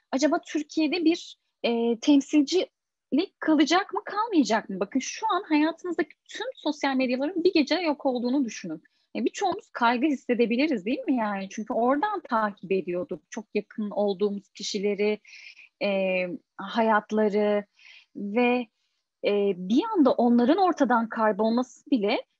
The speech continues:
çok az bir kullanıma sahip olan kişiyi bile oldu-, önemli ölçüde etkileyecektir diye düşünüyorum. Ama sanırım YouTube, e, kısmını biliyorum şu an. Hani en güncel kısmından haber değilim ama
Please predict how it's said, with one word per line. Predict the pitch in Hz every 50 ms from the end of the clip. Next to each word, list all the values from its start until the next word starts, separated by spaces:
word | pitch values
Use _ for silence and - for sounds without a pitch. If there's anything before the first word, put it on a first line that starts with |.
| _ _ -
çok | - - 494 - 415
az | 392 330 285 202 196
bir | 233 -
kullanıma | - - 233 220 214 214 202 202 202
sahip | 202 - - 208 196 190 202 196 - 208
olan | 202 190 185 185 185 196
kişiyi | 190 - 233 - - 302 311 320 254
bile | 240 240 359
oldu-, | 311 240 240 240 233 247 -
önemli | - 202 214 208 208 214 247 302 494 370
ölçüde | 311 - - - 359
etkileyecektir | 381 - 302 - - - 285 302 285 - 349 370 - - 294 254 185
diye | 208 202 185
düşünüyorum. | 175 180 - - - - 156 156 - 220
Ama | 269 285 294
sanırım | - - 339 330 330 359 359 294
YouTube, | 302 - _ _ _ _ _ -
e, | - 208 220 220 214 -
kısmını | - 233 - - 233 220 202 202 190 175 - -
biliyorum | - - 180 175 175 175 180 -
şu | - - - 190
an. | 190 214 311 - _
Hani | - 202 180 185 185 - 185 - - - _ _ _ _ - _
en | - 220 214 202
güncel | 214 208 202 185 202 196 196 208
kısmından | - - - - 214 202 196
haber | 196 190 180 196 196 190 190 202
değilim | 208 - - 587 494
ama | 370 302 320 523